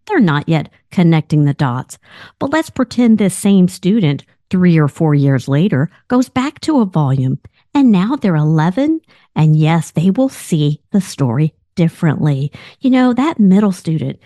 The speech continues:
they, they're the ones with this aha moment when they start connecting dots. And from what we receive in fan mail, we know eleven-year-olds are our biggest fans.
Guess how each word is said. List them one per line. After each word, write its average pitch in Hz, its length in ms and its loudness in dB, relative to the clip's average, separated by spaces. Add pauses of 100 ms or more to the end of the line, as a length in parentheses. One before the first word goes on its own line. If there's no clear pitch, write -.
(160)
they, 349 220 -2 (120)
they're 339 200 -2
the 302 100 0
ones 220 300 2
with 202 100 -2
this 151 220 -2 (280)
aha 208 800 -2
moment 208 720 2 (360)
when 285 160 0
they 285 140 0
start 285 300 -6
connecting 294 680 0
dots. 147 520 -6 (340)
And 208 220 -2
from 175 220 2
what 262 200 0
we 277 160 0
receive 233 460 0
in 180 160 2
fan 226 460 0
mail, 240 440 2 (140)
we 208 420 2
know 139 360 -2 (260)
eleven-year-olds 190 1080 2 (160)
are 247 420 -2
our 165 300 0
biggest 180 500 -2
fans. 165 540 0